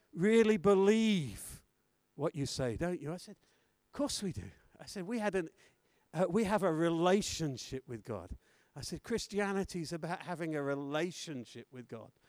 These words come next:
It's not a religion. It's a relationship with the living God." And he said to me, "Can I be your friend on Facebook?" So I said, "Yes." I said, "Why?" He said,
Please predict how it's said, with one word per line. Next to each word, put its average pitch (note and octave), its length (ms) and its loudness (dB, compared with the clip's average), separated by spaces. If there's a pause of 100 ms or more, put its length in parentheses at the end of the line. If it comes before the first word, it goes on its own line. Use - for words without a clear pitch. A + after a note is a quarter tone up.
(180)
It's D3 160 -10
not G#3 220 8
a F#3 80 8
religion. E3 800 2 (680)
It's D#3+ 220 -4
a D#3 60 4
relationship E3+ 1000 2
with D#3+ 180 -6
the D#3 100 -2
living D#3+ 600 0
God." D3+ 300 -2 (380)
And G3 40 -6
he G3+ 40 0
said A3+ 180 -4
to A3 60 -6
me, B3 100 -4 (280)
"Can F4 200 6
I F4 140 12
be E4+ 160 10
your C#4+ 220 12
friend D4+ 460 10
on G#3 160 10
Facebook?" A#3+ 840 8 (1080)
So - 160 -4
I D#4 60 0
said, C#4+ 240 -4
"Yes." F4+ 440 -4
I B3 60 -4
said, A#3+ 200 -6
"Why?" D4+ 340 0
He G3 140 -6
said, - 180 -8